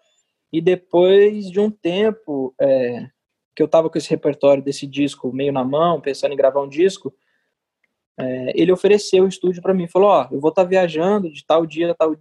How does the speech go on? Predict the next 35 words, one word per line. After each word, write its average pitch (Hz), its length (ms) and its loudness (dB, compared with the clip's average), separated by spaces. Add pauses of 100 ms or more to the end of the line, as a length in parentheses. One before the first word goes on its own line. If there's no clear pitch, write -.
(100)
dia, 185 380 -2
vai 175 200 0
lá 170 140 2
e 190 40 -4
grava, 165 500 0
pode 139 240 -8
gravar." 160 380 -6 (880)
Assim, 127 320 -14
muito 151 440 -6
generoso, 170 680 -2 (120)
me 170 100 -12
cedeu 165 340 -4
o 175 40 -2
estúdio. 202 460 -8 (580)
E 156 120 2
aí 160 440 2
eu 214 100 4
fui 175 160 -6
pro 196 120 -6
estúdio 175 300 -6
com 180 100 -4
o - 20 0
Ricardo, 202 560 2
e 190 40 -12
também 202 280 2
foi 208 120 4
uma 196 140 2
coisa 196 220 0
assim 196 220 -4
meio 196 480 2
rápida, 156 560 -2
tinha 143 340 -10
poucos 160 360 -12
dias 175 540 -2
e 175 220 -8